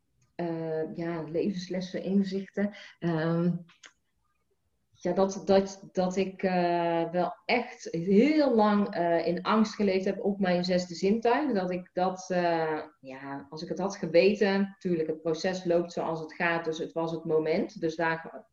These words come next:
vertrouw ik ook echt wel op. Ehm, dan had ik me zoveel relaxter gevoeld. Dan had ik zoveel, eh, nachten beter geslapen en niet met een lamp aangeslapen.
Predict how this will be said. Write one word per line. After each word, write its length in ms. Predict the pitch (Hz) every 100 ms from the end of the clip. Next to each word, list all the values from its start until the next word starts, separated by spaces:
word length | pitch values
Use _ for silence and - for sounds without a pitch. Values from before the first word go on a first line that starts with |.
| _
vertrouw 320 | - 170 160
ik 60 | 160
ook 120 | 160
echt 180 | - -
wel 120 | 180
op. 280 | 175 175 - - - - - -
Ehm, 480 | 165 170 170 170 180 - _ _ _ _ _
dan 560 | 156 180 170 175 - - _ _ _ _
had 240 | - 202
ik 80 | 202
me 100 | 202
zoveel 580 | 196 - 311 269 214 175
relaxter 580 | 190 240 277 - 185 175
gevoeld. 580 | 160 160 151 - - -
Dan 180 | 185 185
had 200 | 208 202
ik 180 | 185
zoveel, 800 | - 226 214 220 208 196 190 185
eh, 440 | 180 175 170 170 -
nachten 500 | 180 202 208 196 170
beter 380 | - 233 233 226
geslapen 680 | 202 - 190 190 196 165
en 160 | - 175
niet 160 | 202 196
met 220 | 180 180
een 80 | 170
lamp 300 | 180 220 -
aangeslapen. 840 | 165 160 - 160 151 156 -